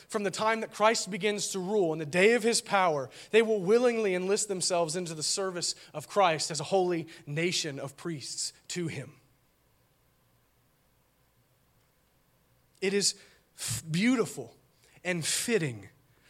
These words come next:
for us to read and see that Christ will have a people like this. Think about who he is. Is it not fitting that he would have a people like this? A people who love him. A people who are holy.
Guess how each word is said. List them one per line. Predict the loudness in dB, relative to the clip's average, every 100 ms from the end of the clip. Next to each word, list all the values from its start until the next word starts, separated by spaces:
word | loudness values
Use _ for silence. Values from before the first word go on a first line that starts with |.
| _
for | -2 2
us | 2 2
to | -4
read | -4 -4 -2 -2 -4 -8 -8
and | -4 -2 0
see | 2 2 0 -4 -8 -10 -16 -6
that | -6
Christ | -4 -4 -4 -4 -8
will | -8
have | -6 -8
a | -12
people | -14 -14 -12
like | -10 -12 -14
this. | -18 -18 -20 -20 _ _ _ -14
Think | -12 -8
about | -8 -8
who | -10
he | -10 -12
is. | -14 -16 -18 -20 _ _ _ _ _ _ -8
Is | -4
it | -2
not | -4 -6
fitting | -4 -2 -4
that | -6
he | -6
would | -6
have | -6 -8
a | -8
people | -10 -12 -10
like | -12 -10
this? | -10 -10 -12 -14 -10
A |
people | -10 -10 -10 -10 -12 -14
who | -12 -12 -10
love | 0 2 2 0 -14
him. | -8 -8 -8 -16 _ _ _ _ _ _ _ _ _ _ _ _ _ _ _
A | -12
people | -6 -6 -4
who | -2 0
are | -2 -4 -16
holy. | -4 2 2 0 -10 -12